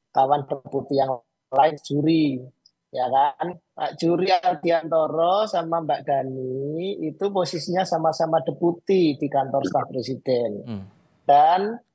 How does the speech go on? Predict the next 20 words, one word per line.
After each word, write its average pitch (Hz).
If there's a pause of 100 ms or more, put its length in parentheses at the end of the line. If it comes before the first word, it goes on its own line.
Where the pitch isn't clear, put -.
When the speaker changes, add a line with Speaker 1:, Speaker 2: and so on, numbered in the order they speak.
(180)
Speaker 1:
eh, 160
Juri 156
Ardiantoro 147
kemudian 139
menjadi 143
wakil 151
ketua 139
di 160 (400)
tim 156
kampanye 147
nasional. 117
Dan 139
Mas 147
Juri 156
dari 135
sejak, - (140)
begitu 165
ditetapkan 139
sebagai 131
wakil 123